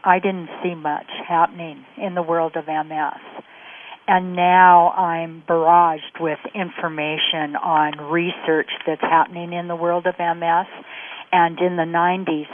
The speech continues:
for the first time in the history of man, we had treatment for the disease, not,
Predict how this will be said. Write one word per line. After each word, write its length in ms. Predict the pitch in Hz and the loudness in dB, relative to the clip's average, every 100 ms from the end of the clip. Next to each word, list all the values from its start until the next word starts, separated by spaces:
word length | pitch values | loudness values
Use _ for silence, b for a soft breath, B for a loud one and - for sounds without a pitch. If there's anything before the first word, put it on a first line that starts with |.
| - | -4
for 120 | 180 | -2
the 120 | 175 - | -2 -2
first 160 | 190 - - | -2 -4 -4
time 220 | 185 170 | -2 -2
in 120 | 160 | -8
the 120 | 156 - | -8 -6
history 440 | 175 - 180 170 156 | -6 -6 -2 0 -2
of 80 | 143 - | -6 -4
man, 480 | 185 190 170 143 147 | 0 2 2 0 -4
we 160 | 160 156 | -6 0
had 400 | 170 160 156 156 B B B B B _ _ _ - - | 2 2 2 -2 B B B B B _ _ _ -8 4
treatment 600 | 226 254 269 151 143 147 - - _ | 4 4 2 -2 -2 -4 -14 -18 _
for 200 | - 175 | 2 4
the 140 | 165 151 | 4 -2
disease, 640 | 156 151 147 156 147 110 - - - B B B B - | -4 -6 -6 -8 -6 -8 -14 -20 -20 B B B B -8
not, 480 | 147 151 156 160 | 2 6 8 6